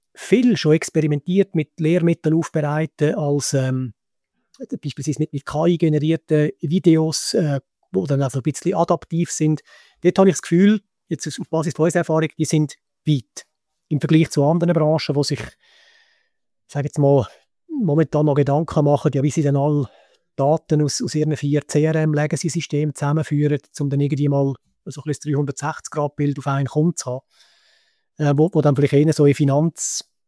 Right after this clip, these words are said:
Versicherungs-, ähm, Betrieb, wo dann je nachdem auch so ein bisschen Vergangenheit hat mit gewissen M und As und Übernahmen und so. Ähm, die hinken dort noch ein bisschen hinten rein,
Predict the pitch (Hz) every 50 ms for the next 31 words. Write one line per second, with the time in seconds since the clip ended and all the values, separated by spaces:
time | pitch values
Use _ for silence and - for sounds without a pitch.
0 | _ _ _ _ _ _ _ _ _ _ _ - 131 131 160 165 - - 170 160
1 | 170 151 - - - - - - - 175 156 156 151 151 151 156 - - - -
2 | - 160 143 - - 147 156 160 165 - 151 127 139 139 143 143 147 131 - -
3 | 139 139 143 131 147 139 - 143 131 - _ - 143 - 135 139 139 151 160 139
4 | 135 143 143 - - 156 185 156 135 - 143 143 - - - 135 143 156 170 165
5 | 151 165 160 160 151 - 143 131 160 156 180 165 160 156 165 165 160 156 156 156
6 | - - 156 151 156 139 - - - - - - _ _ _ _ _ _ _ _
7 | 147 139 139 139 139 175 - _ _ _ _ _ _ _ _ _ _ _ _ _
8 | _ _ _ _ _ _ _ _ _ _ - 139 127 175 175 - - 156 160 165
9 | 170 185 165 - 151 147 156 156 139 151 175 190 202 202 -